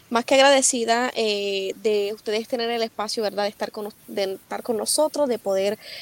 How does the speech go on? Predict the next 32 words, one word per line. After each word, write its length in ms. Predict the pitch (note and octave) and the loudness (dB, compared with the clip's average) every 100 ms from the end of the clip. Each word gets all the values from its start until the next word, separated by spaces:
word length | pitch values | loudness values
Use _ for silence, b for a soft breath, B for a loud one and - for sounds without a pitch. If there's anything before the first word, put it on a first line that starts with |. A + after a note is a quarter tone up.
| B | B
haber 300 | - G#3+ G#3 | 0 4 4
compartido 540 | G#3+ A3 G#3 G3+ G#3+ A3 | 2 2 2 2 4 4
de 60 | |
la 80 | A3 | 4
información 760 | A3 - A3 G#3+ G#3+ - C#4 D4 | 0 0 0 0 -2 0 0 0
y 80 | |
que 140 | A#3+ G3+ | 0 0
yo 140 | G3+ | 0
sé 320 | A3 B3 C4 | 0 0 0
que 100 | B3+ | 0
ha 80 | A3 | -2
sido 300 | - A#3 A#3 | -2 0 2
de 100 | A3+ | 2
gran 240 | G3+ G#3 A3 | 0 0 -2
ayuda 460 | G3+ G#3 A#3 A3 B B - | -2 0 0 -2 B B -6
y 60 | G#3+ | -2
una 160 | A3+ - | 0 0
herramienta 640 | A3+ A3 G#3 G#3 G#3 A3 | 0 2 0 0 0 0
para 180 | A3 G3 | 2 0
todos 260 | G3+ G3+ A3+ | 0 0 0
los 120 | A3+ | -2
que 120 | G#3+ | -4
nos 120 | G3+ | -4
estén 260 | G#3+ C4 D4+ | -2 -2 0
viendo 220 | G4+ G#4+ | 0 2
y 20 | |
los 100 | C#4 | 0
que 120 | - | -2
nos 120 | A3 F#3+ | -6 -4
van 140 | G3 | -4
a 60 | A3 | -4
escuchar 440 | - A#3 A#3 A#3 | -4 0 2 2